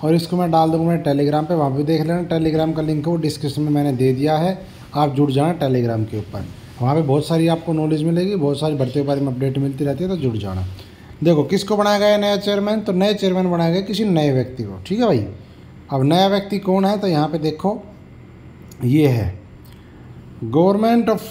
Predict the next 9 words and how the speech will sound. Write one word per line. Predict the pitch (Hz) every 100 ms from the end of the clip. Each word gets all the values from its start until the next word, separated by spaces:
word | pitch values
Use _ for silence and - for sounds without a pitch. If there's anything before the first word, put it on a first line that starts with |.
| - - -
अ, | 156 156 151 165
governor | 196 208 220 220
of | 180
हरियाणा, | 143 151 151 101 92 - - - - -
ठीक | 214
है, | 233
उनकी | - 196 202
तरफ | 202 196 190
से | -